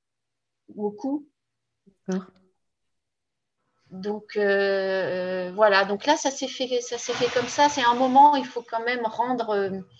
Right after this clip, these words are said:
Speaker 1: euh, f-, f-, donner honneur, hein, finalement à,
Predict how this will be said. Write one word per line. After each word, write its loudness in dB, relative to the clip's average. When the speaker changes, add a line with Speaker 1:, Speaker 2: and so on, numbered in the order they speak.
Speaker 1:
euh, -12
f-, -18
f-, -6
donner 2
honneur, 0
hein, 2
finalement -6
à, -4